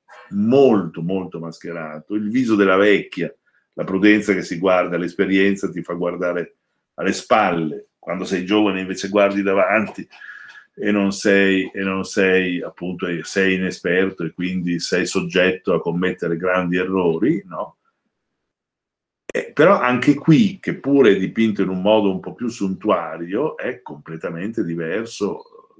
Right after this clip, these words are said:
da, da, da, da chiunque di questi tre. Posso essere somigliante all'ultimo pittore, che in effetti è molto naturalistico, forse,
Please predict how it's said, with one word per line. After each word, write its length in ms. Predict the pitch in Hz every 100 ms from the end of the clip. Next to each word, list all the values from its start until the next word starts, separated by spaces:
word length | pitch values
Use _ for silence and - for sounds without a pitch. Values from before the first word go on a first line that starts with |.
| _
da, 320 | - - - _
da, 220 | - -
da, 280 | _ - - _
da 180 | - -
chiunque 880 | - 123 117 110 113 117 147 151 -
di 180 | - 80
questi 320 | - 82 147
tre. 320 | - 98 - _ _ _ _ _ _ _ _ _ _ _ _ _ _ _ _ _ _ _
Posso 480 | 101 123 127 123 95
essere 480 | 123 123 - 113 104
somigliante 760 | 113 107 104 110 123 135 117
all'ultimo 520 | 101 107 101 110 98
pittore, 680 | 90 101 - 156 98 80 73
che 80 | 80
in 80 |
effetti 380 | 80 80 98 95
è 40 | 87
molto 400 | 92 101 98 90
naturalistico, 920 | 87 87 87 113 196 - - - -
forse, 600 | - 180 - - - -